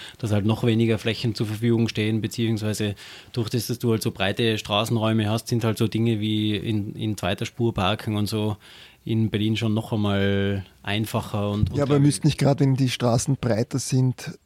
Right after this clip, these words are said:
Speaker 2: das viel einfacher sein, auch für den Radverkehr genügend Raum freizuschlagen?
Speaker 1: Ja, das schon, aber du hast, du hast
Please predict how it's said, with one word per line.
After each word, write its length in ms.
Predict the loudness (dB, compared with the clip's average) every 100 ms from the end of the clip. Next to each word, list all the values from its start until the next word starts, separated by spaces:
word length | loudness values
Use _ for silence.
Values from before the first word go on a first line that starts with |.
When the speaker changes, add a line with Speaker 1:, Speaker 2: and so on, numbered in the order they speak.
| _ _
Speaker 2:
das 160 | -2 0
viel 200 | -2 0
einfacher 440 | -2 0 0 0
sein, 480 | 0 -2 0 -2 -6
auch 180 | -8 -8
für 320 | -2 2 2
den 200 | 0 -4
Radverkehr 560 | -2 -4 -6 -6 -2 -2
genügend 420 | 0 -2 -2 -2
Raum 180 | -2 -2
freizuschlagen? 680 | -2 -2 -2 -6 -6 -4 -4 -8 _ _ _ _ _ _ _ -20 _ _ _ -20 _ _ _
Speaker 1:
Ja, 220 | 0 2 4
das 160 | 4
schon, 200 | 4 4
aber 140 | 4 4
du 120 | 4
hast, 340 | 2 0 -6 -2
du 100 | 0
hast 420 | 0 -4 -14